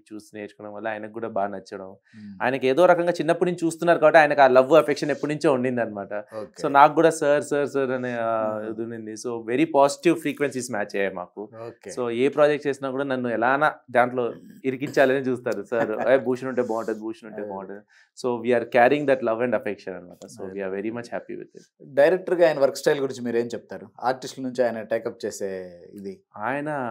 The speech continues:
Speaker 1: ట్రెమెండస్ వర్కర్ అండి. అంటే, ఆయన
Speaker 2: మ్మ్.
Speaker 1: చిన్న ఎక్స్‌ప్రెషన్స్ కూడా చేసి చూపిస్తుంటారన్నమాట. So,
Speaker 2: ఓకే.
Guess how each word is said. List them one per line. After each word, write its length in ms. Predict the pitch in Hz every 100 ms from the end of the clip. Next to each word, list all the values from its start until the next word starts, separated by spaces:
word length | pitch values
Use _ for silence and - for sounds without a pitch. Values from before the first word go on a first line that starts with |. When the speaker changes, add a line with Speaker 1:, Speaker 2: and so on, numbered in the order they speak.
| 98 -
Speaker 1:
ట్రెమెండస్ 500 | - 101 123 131 123
వర్కర్ 280 | 95 92 92
అండి. 140 | 87 90
అంటే, 180 | 98
ఆయన 240 | 123 117 117
Speaker 2:
మ్మ్. 340 | 117 _ 98
Speaker 1:
చిన్న 420 | - 143 175 190 190 175 160 147 135
ఎక్స్‌ప్రెషన్స్ 460 | 120 - 156 160 135
కూడా 140 | 151
చేసి 240 | 156 147 143
చూపిస్తుంటారన్నమాట. 840 | 131 - - 107 101 90 90 87
So, 180 | 92 107
Speaker 2:
ఓకే. 240 | 98 95